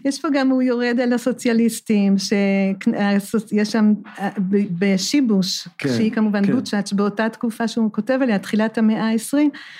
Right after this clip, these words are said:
Speaker 1: אה, יש גם זרם, אה, ציוני שמתפתח, וגם הסוציאליזם מתפתח, ועל המנהיג של הסוציאליסטים הוא גם צוחק, שהוא דאג, אותו מנהיג סוציאליסטי, שה-, אה, עובדים יוכלו ללכת הביתה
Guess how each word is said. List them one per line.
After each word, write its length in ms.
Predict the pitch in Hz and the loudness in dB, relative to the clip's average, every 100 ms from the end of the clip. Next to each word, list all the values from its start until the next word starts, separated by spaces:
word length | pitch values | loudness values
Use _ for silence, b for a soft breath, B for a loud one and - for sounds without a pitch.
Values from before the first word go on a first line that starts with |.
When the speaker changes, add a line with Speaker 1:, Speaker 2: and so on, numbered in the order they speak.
| B B B | B B B
Speaker 1:
אה, 40 | 214 | 0
יש 320 | 214 226 226 | 2 2 0
גם 240 | 226 226 226 | 0 2 4
זרם, 440 | 208 214 214 214 | 4 4 4 4
אה, 120 | 202 | 4
ציוני 800 | 190 - 190 208 285 277 254 233 202 | 0 0 2 4 6 4 4 4 2
שמתפתח, 640 | - 220 214 202 208 185 | 2 0 0 -4 0 0
וגם 180 | 185 190 | 0 0
הסוציאליזם 720 | 196 190 180 196 220 262 254 226 | 0 -2 -2 0 2 2 2 2
מתפתח, 580 | 214 - 208 208 196 - B B B B _ | 0 -2 -2 0 0 -4 B B B B _
ועל 260 | 180 196 190 | -2 0 2
המנהיג 440 | 190 196 202 233 | 2 4 4 4
של 120 | - | 2
הסוציאליסטים 680 | 247 233 226 214 254 262 220 | 0 -2 0 0 0 0 0
הוא 100 | 202 | 2
גם 160 | 202 233 | 4 2
צוחק, 400 | 262 294 202 196 | 2 0 0 -2
שהוא 420 | - 185 - 240 | 0 -2 0 0
דאג, 500 | 233 - 262 302 247 | 0 0 0 0 2
אותו 240 | 208 196 226 | 0 0 2
מנהיג 340 | 226 220 226 | 4 4 4
סוציאליסטי, 880 | - 226 - 233 285 277 - 247 240 | 0 -2 0 2 0 -2 -4 0 0
שה-, 560 | - 220 214 214 214 208 B B B B _ | 0 0 2 2 2 0 B B B B _
אה, 640 | 208 208 202 202 202 202 190 - 208 202 202 202 202 196 - | 0 2 2 2 2 0 -2 -2 0 2 2 4 2 0 0
עובדים 640 | 220 202 190 277 277 277 | 0 2 4 4 4 2
יוכלו 240 | 220 247 | 0 0
ללכת 400 | 247 226 233 240 | 0 0 0 0
הביתה 720 | 220 202 233 254 262 202 202 | 0 0 0 0 0 0 0